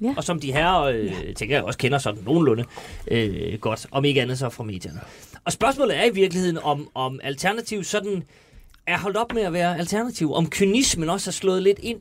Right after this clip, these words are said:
Speaker 2: i det
Speaker 1: Mm.
Speaker 2: parti. Man skal nu have, øh, ny leder.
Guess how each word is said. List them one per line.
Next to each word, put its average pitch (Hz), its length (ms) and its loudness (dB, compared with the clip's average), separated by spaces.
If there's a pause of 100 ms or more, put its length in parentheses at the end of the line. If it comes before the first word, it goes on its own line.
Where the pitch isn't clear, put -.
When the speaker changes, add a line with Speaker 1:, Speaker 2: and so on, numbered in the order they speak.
Speaker 2:
i 185 60 -10
det 269 140 0
Speaker 1:
Mm. 214 60 0
Speaker 2:
parti. 240 560 0 (680)
Man 214 160 2
skal 226 180 2
nu 277 120 4
have, 247 420 2
øh, 160 840 4
ny 220 160 6
leder. 160 320 6